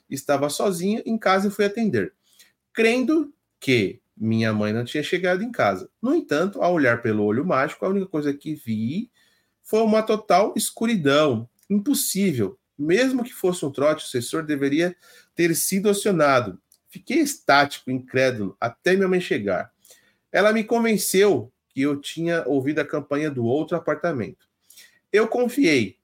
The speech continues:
apesar de ter certeza que tinha sido a nossa. Dia depois, dias depois, des-, depois, o mesmo caos.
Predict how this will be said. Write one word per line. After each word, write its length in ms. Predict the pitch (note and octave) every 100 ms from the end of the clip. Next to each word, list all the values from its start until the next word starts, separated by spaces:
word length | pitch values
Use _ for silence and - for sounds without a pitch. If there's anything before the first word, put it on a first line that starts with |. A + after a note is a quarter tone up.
| _
apesar 640 | A2+ A#2 B2+ A2+ G#2 C#3 F#3+
de 100 | E3
ter 220 | - E3
certeza 800 | - G3 F#3+ - D3 F3+ G3 G3 -
que 120 | - B2
tinha 320 | - D3 C#3
sido 460 | - D#3 D#3 - -
a 160 | E3
nossa. 600 | D#3+ B2 B2+ A#2 - E2 _ _ _ _ _ - _ _
Dia 380 | B2 C#3+ C#4 D#4
depois, 840 | A#3+ - C#3+ D3 F#3 G3+ - - _ -
dias 320 | B2 F#3+ F#3+
depois, 500 | C#3 B2+ G2+ G2 A#2 B2+
des-, 720 | C3 C3+ - - - - - _ _ _
depois, 1120 | A#2 C#3+ E3 - - G#2 A2 D3 G3 - - _ _ _
o 140 | - G3
mesmo 380 | F#3 A3+ B3+
caos. 420 | - E3 D3 A2+